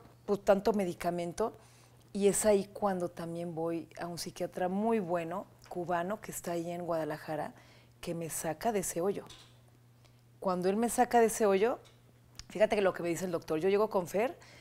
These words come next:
a ese doctor, ese era un psiquiatra, y le platicamos de lo que venimos, y yo creo que yo me veía devastada, porque él me dice, "Te voy a tomar una foto". Y yo, "No, no, por, por foto, no, no, no, no", pa-, ni me di cuenta cuando lo digo. "Te voy a decir en tres meses que regreses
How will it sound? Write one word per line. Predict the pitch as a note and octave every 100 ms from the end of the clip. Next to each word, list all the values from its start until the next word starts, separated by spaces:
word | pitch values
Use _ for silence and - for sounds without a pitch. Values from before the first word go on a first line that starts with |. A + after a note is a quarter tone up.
| - -
a | -
ese | E3+ G3+
doctor, | F#3 - F3 -
ese | - -
era | E3+
un | F3
psiquiatra, | E3+ - D#3+ - D#3 - - - - - - - -
y | B3
le | B3+
platicamos | B3 A#3+ C4 C#4
de | C4
lo | A3+
que | G#3+
venimos, | G#3+ A3 A3 A#3+ D#4 - - - _ - - - - -
y | G3
yo | G3+ B3+
creo | D4+
que | -
yo | D#4
me | F4+
veía | C#4+ A#3+
devastada, | D4+ C4+ F3+ - G#3 G3+ A3 E4+ -
porque | G#3+ G3+ -
él | A#3
me | A#3+
dice, | A#3 G#3+ A3+ - - - -
"Te |
voy | A#3 C#4
a | D4
tomar | D4 C#4
una | C4 B3+
foto". | A3+ A3 A3
Y | G3+
yo, | A3
"No, | B3+ D#4
no, | F4 E4+
por, | - G#3+
por | A3
foto, | C4 - E4 - - -
no, | E4+ F#4
no, | F#4 F#4
no, | E4
no", | - -
pa-, | E4+ F4 G#3+ G3+
ni | G3
me | F#3
di | F#3
cuenta | G3 E3
cuando | E3 E3
lo | D#3+
digo. | - - - - - -
"Te |
voy | A3+ C4+
a |
decir | D4+ A3+ - C#4 -
en | G3 G3
tres | A#3 A3+
meses | G#3+ A3+ - B3+
que | - F3+
regreses | F3 E3+ G3+ G3+ D#4+ - -